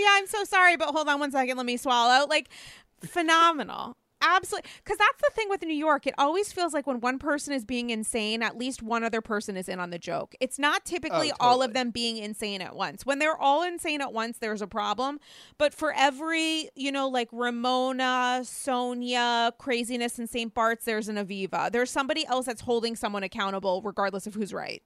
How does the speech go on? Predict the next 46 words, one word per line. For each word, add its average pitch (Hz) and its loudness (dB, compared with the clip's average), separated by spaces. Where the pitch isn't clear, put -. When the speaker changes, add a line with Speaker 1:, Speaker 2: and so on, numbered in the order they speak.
Speaker 2:
That 127 -6
is 151 -10
why 156 -4
Leah 123 -8
is 117 -14
working, - -16
because 135 -14
Leah 143 -8
isn't 160 -6
working 113 -12
at 113 -16
key 156 -12
moments 131 -10
when 147 -8
it's - -14
just 120 -12
Leah. 110 -10
She - -16
comes 170 -10
off 165 -8
so 143 -8
batty 139 -6
and 131 -12
crazy 123 -10
and 120 -14
weird. 120 -10
And, 147 -8
like, 135 -6
I'm 160 -8
like, 151 -4
"There's 156 -8
a 143 -2
lot 139 -2
going 131 -6
on 123 -2
here 131 -12
beneath 123 -14
the 120 -10
surface 123 -8
that 117 -8
we're 117 -6
gonna - -10
have 131 -12
to 135 -16
pick 127 -10
apart." 123 -4